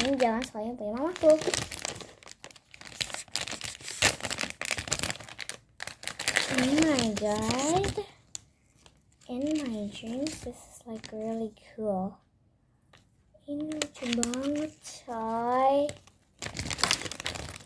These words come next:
Oh iya, sama ada ininya. Yang ada di videonya gitu. Ini, oh my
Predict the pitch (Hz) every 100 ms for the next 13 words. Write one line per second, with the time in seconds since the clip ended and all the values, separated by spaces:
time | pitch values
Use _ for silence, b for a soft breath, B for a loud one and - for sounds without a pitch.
0 | - - - - - 320 330 320 - 302
1 | 285 277 277 285 285 302 320 320 330 330
2 | - - - - - - - - 277 285
3 | 277 269 262 277 - 269 247 254 247 254
4 | 254 247 311 - 320 311 339 359 - -
5 | _ _ _ _ _ _ _ - - -
6 | - 381 403 415 415 415 403 - - 330
7 | 440 466 403